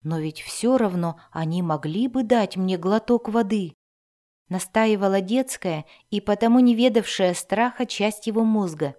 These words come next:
«Чертовски повезло, что тебя не убили, едва завидев»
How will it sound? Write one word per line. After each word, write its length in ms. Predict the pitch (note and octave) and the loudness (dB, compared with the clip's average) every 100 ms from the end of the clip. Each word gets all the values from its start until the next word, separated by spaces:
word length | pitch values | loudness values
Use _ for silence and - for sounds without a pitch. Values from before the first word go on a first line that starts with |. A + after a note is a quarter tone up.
| _ _ _ _ _ _ _ _ | _ _ _ _ _ _ _ _
«Чертовски 920 | - - D3+ - _ C4+ C4+ - - A3 | -12 -6 -6 -6 _ 0 0 -6 -2 -2
повезло, 960 | G#3+ G3+ G3 E3+ E3+ F3+ A3 G#3+ F3 - _ _ | 0 0 0 0 0 4 4 4 -2 -10 _ _
что 240 | - F#3 | -6 -4
тебя 340 | F3+ F#3+ G#3 G#3 | -2 0 2 4
не 160 | G3 | 2
убили, 680 | G3+ F3 F3+ G#3+ G3 D#3 D3 _ - | 0 -2 -2 0 0 -2 -4 _ -10
едва 440 | D#3+ E3+ D#3+ F3+ | -6 -4 0 0
завидев» 680 | E3 F3 F3+ F3+ D3 - | 2 -2 -2 -6 -8 -10